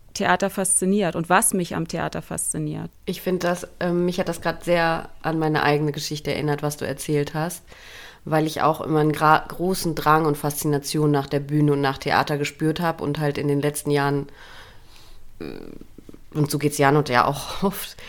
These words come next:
Speaker 2: sehr gelangweilt bin oder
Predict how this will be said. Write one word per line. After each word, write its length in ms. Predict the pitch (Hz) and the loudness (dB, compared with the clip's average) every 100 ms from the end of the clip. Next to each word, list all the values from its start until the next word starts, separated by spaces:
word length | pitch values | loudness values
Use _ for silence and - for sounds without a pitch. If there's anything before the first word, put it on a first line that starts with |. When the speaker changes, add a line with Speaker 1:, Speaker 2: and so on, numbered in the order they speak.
| - - - | -16 -18 -14
Speaker 2:
sehr 280 | 156 160 165 | -2 2 4
gelangweilt 800 | 165 147 170 180 147 131 131 - | 6 6 6 4 4 2 0 0
bin 580 | 139 139 147 147 147 - | 2 4 2 2 0 -2
oder 720 | - 143 139 139 139 143 | -4 0 2 2 4 2